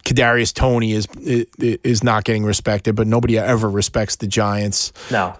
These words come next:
Speaker 1: And,
Speaker 2: no.
Speaker 1: and, uh, um, I think Hubbard is, is, is moving up a little bit more than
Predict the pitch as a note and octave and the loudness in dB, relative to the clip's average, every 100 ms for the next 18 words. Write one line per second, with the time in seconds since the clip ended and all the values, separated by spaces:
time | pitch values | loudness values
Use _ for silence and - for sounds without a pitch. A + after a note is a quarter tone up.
0 | - A#2 G#2+ F#2 F2 B2 A2+ G#2+ A2 G#2+ | 0 2 2 0 -2 -2 0 0 0 0
1 | G#2 G2+ F#2 G2 - _ _ - _ - | 0 -2 -4 -8 -14 _ _ -12 _ -2
2 | A2 G2 F2+ E2+ G#2+ - - _ _ - | 0 0 0 -4 -6 -10 -20 _ _ -2
3 | A#2 G#2+ G#2+ G2 - - A#2+ G#2+ G#2 G2+ | 0 2 0 0 -2 2 4 4 2 0
4 | G2+ - - A#2 G2+ - - - - - | -2 -4 -4 -4 -4 -6 -10 -10 -10 -8
5 | - A2+ G#2 - - B2+ B2 A2 G#2 G2+ | 0 2 0 -4 0 4 4 4 0 0
6 | G2+ G2+ G2+ F#2+ G#2+ G#2 F#2+ - - - | -2 0 -2 -2 0 2 0 -2 -12 -20
7 | - - G#2 F#2 G#2+ | -6 2 2 2 0